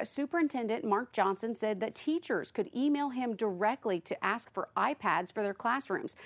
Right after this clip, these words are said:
prompting criticism from state board members and the public that the superintendent had not implemented a fair and organized system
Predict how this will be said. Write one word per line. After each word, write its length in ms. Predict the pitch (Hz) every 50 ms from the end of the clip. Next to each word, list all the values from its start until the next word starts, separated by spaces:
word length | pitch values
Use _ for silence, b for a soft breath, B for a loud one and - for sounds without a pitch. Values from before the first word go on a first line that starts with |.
| B B B B B
prompting 340 | - 208 196 185 - 196 185
criticism 720 | - - - 285 302 339 320 - 247 190 160 165 160 170
from 160 | - 180 185
state 400 | 180 - - - 226 240 277 220
board 280 | 214 220 226 226 214 226
members 380 | 233 233 226 226 233 226 226 -
and 220 | 190 202 214 226 233
the 60 | 262
public 500 | - - - 277 262 214 180 - - - _ _
that 140 | 202 196 202
the 60 | 202
superintendent 760 | - - 277 269 - 254 226 214 - 226 214 202 214 - 226
had 180 | 208 214 190
not 280 | 196 214 220 262 294 -
implemented 520 | 247 226 214 214 220 196 180 175 185 190 - -
a 80 | 185 185
fair 380 | - - - 190 175 180 185
and 180 | - - 214 -
organized 440 | 185 185 170 185 180 165 165 - -
system 420 | - 240 226 - - 240 233